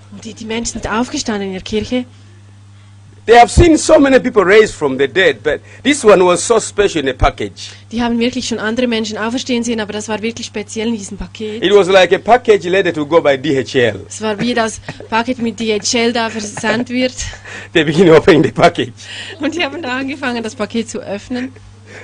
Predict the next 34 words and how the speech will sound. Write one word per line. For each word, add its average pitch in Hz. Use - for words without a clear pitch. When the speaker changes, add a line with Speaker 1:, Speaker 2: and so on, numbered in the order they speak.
Speaker 2:
A -
human 143
being 127
came 123
out. 110
Speaker 1:
Und 208
dann 220
ist 208
der 196
Körper 202
da 196
rausgekommen. 214
Speaker 2:
Dead. 135
Speaker 1:
Und 196
der 202
ist 196
tot 190
gewesen. 190
Speaker 2:
They 123
colored, 120
they 127
colored 113
in 107
front. 95
Speaker 1:
Und 214
sie -
haben 196
nach 208
vorne 214
getragen. 185
Speaker 2:
I 123
wonder 143
this 131
day. 95